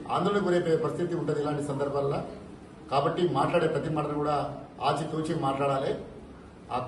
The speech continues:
కాల్చినటువంటి వాహనం, కాలబడినటువంటి వాహనానికి చుట్టూ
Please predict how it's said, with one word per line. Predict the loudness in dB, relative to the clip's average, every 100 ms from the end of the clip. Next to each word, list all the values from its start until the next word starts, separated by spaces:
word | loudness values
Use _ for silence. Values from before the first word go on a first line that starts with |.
| 0
కాల్చినటువంటి | 0 2 0 2 0 0 0
వాహనం, | 2 2 0 -2 -2
కాలబడినటువంటి | 0 2 2 2 0 -2
వాహనానికి | 0 0 0 0 0 -2 -4 -6 -10 -16 -18 -18 -18 -8
చుట్టూ | -4 6 8